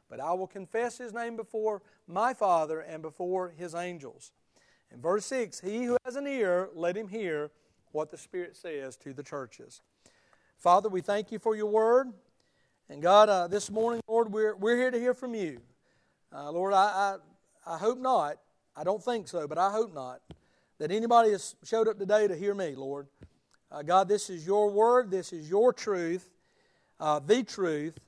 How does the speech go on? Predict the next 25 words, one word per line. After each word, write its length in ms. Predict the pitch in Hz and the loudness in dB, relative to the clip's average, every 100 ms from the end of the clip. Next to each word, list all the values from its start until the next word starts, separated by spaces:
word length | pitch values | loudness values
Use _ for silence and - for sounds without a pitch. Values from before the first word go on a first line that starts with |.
| _ _ _ _ _ | _ _ _ _ _
And 220 | - 156 165 | -8 -2 4
God, 320 | 190 208 202 | 6 6 4
I 140 | 180 180 | 0 -2
pray 280 | - 214 202 | 0 0 0
that 120 | 190 | -2
you 80 | 190 | -8
would 100 | 180 | -4
give 180 | 196 | -2
us 220 | 180 - - 196 | -2 -6 -10 -6
understanding 540 | 214 196 226 214 190 | -6 -2 -2 -2 -2
hearts 340 | 196 233 175 | 2 2 0
and 100 | 208 | -6
minds 440 | 208 214 208 196 - | -2 0 -2 -4 -10
to 400 | - 196 170 156 _ _ _ - - | -4 -4 -4 -8 _ _ _ -14 -6
hear 200 | 254 285 | -2 2
it, 220 | 277 - - | 2 0 -8
and 300 | 185 180 170 | -6 -6 0
God, 320 | 202 226 208 | 4 4 2
to 220 | - 190 185 | -8 -10 -2
act 300 | 208 214 - | -2 -2 -6
upon 420 | 196 - 208 196 | -8 -2 0 0
it 140 | 190 - _ _ _ _ _ - | -4 -8 _ _ _ _ _ 0
out 160 | 170 | 2
of 100 | 175 | 2
obedience. 760 | 180 175 170 156 147 131 - | -2 -2 -4 -6 -16 -20 -20